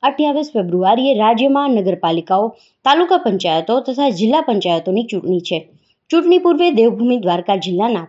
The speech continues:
ભાણવડ તાલુકાના હાથલા ગામે ચૂંટણીના બહિષ્કારની ઘોષણા કરી છે. ઉલ્લેખનીય છે કે હાથલા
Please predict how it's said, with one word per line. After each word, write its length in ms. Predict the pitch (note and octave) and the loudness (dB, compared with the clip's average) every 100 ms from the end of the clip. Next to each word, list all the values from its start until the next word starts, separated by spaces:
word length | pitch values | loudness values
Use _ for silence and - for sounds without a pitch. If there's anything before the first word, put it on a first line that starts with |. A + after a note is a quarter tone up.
| - | -6
ભાણવડ 400 | A#3+ C#4 D#4 E4+ | 0 2 2 2
તાલુકાના 520 | B3 A#3 A#3+ C4 C4+ | 2 2 0 0 0
હાથલા 420 | G3+ F3 F#3+ F3 | -2 -4 0 0
ગામે 280 | G3+ A#3+ F#3 - _ - | 2 0 0 -8 _ -12
ચૂંટણીના 480 | - D4 D4 D4+ D4+ | -6 -2 0 2 2
બહિષ્કારની 600 | A3+ F#3+ - A3 G#3+ B3+ | 0 -2 -2 0 2 0
ઘોષણા 380 | F#3 F#3+ F#3 E3+ | -2 -6 -4 -4
કરી 220 | E3+ E3 | -4 -6
છે. 340 | D#3+ D#3 D3+ _ _ _ _ - | -6 -8 -8 _ _ _ _ 0
ઉલ્લેખનીય 420 | F#3 F3 F#3+ F3+ | 0 2 0 0
છે 200 | A#3+ G3 - _ - | 0 -2 -4 _ -4
કે 80 | |
હાથલા 440 | G#3 - C4 A3+ | -2 0 0 0